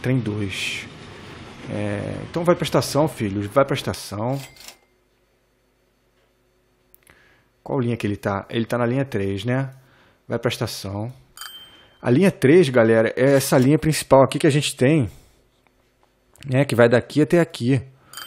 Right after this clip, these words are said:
É, vamos botar um nome nessa linha? Hum,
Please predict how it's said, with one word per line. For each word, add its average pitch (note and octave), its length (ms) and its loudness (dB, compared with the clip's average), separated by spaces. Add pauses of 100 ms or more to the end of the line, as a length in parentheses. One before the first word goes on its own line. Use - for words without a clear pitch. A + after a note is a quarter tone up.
(680)
É, A2+ 540 2
vamos A#2 180 -2
botar G3 220 0
um E3+ 40 4
nome D3 240 4
nessa C3 220 4
linha? A#2 400 4 (1500)
Hum, A2+ 600 -4